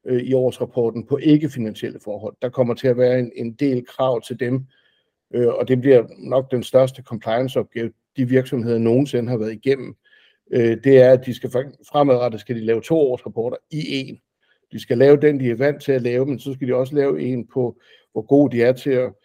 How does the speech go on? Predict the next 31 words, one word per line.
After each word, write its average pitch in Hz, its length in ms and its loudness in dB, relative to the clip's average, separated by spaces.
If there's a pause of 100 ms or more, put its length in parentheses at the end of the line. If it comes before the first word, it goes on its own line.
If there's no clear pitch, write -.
understøtte, 131 1000 2
øh, 113 240 -6
klimamål 127 1080 0
og, 110 340 -8 (500)
øh, 120 240 0
mål 143 280 8
om 113 140 2
sociale 131 520 0
forhold 120 680 -4
og 107 120 -16
sådan 117 260 -14
noget. 113 240 -8 (600)
Øh, 127 180 2
så 135 100 -6
det 147 140 2
er 175 40 8
en 135 140 2
anden 147 480 0 (260)
hvidvask, 147 640 4 (100)
øh, 113 460 -4 (220)
øh, 110 340 -12 (400)
er 120 140 -8
vi 113 320 -12
ved 139 100 -2
at 127 160 2
lancere 120 560 -8 (340)
en 117 120 -14
løsning 120 420 -8
her 117 100 -6
ganske 113 400 -12
snart 120 300 -8